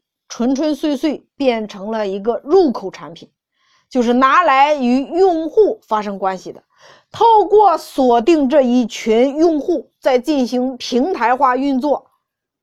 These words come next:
模式的升级和团队的改造，找到更多更优秀的人才来进行资源整合。这是第五大系统。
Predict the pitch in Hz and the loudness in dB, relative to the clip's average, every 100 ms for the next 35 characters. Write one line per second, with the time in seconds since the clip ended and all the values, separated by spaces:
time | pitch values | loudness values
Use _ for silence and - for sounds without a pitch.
0 | _ _ _ _ _ _ _ _ _ 208 | _ _ _ _ _ _ _ _ _ -4
1 | 220 240 311 453 - 330 226 202 - 254 | 2 4 4 2 -2 -2 -2 -2 -2 -2
2 | 254 220 170 175 180 - 208 220 - 196 | 0 -4 -6 -10 -10 -2 0 0 -2 -6
3 | 196 226 226 202 208 208 240 226 339 - | -4 0 2 2 2 0 0 2 2 0
4 | _ _ _ _ _ _ _ - 311 302 | _ _ _ _ _ _ _ 0 4 4
5 | 311 370 349 - 453 392 359 349 349 349 | 4 4 4 2 2 2 0 2 2 2
6 | 403 339 311 285 349 349 - 320 277 214 | 2 2 2 2 2 2 2 0 2 0
7 | 233 220 - _ _ - 196 233 403 508 | 0 0 -2 _ _ -16 0 4 4 2
8 | - 233 202 220 - 214 208 214 - 254 | 0 0 0 0 -4 -4 -4 -4 -4 -4
9 | 214 170 190 196 - 233 247 254 254 254 | -4 -8 -12 -12 -10 -6 -2 -2 -2 -4
10 | 233 208 202 208 202 214 170 170 - 160 | 0 0 0 -2 -6 -6 -6 -10 -16 -10
11 | 170 - _ _ _ _ _ _ _ _ | -10 -12 _ _ _ _ _ _ _ _
12 | _ _ _ _ _ _ _ _ 247 220 | _ _ _ _ _ _ _ _ -2 -2
13 | 214 - 262 185 196 196 - 196 - | -4 -4 -4 -4 -6 -8 -14 -20 -20